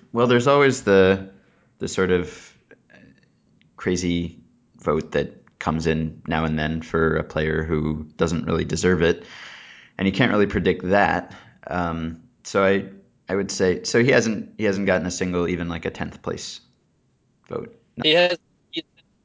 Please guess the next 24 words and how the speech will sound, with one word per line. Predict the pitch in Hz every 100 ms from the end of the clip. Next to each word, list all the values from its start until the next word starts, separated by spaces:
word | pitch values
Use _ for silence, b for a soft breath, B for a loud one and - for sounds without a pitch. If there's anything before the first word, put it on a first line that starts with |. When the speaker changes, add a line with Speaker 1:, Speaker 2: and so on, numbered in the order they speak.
| _
Speaker 2:
three | 160 175 180
postseason | 190 165 156 156 151 147
teams | 143 143 147 151 -
and | 123 120
another | 120 120 123 120 117
one | 117 117
that, | 113 110 -
uh, | 113 104 107
well, | 113 139
I | 104
g-, | 98 - 135 123
at | 123
least | 151 190 -
one | 123
more | 117 120
that | 107 -
came | 110
very | 104 113
close, | - 120 117 - - _ _
Speaker 1:
Mm-hmm. | 92 85 87
Speaker 2:
and | 113 110 - _ _ _ _ 123
not | 127
even | 131 127 117 113
one, | 123 131 135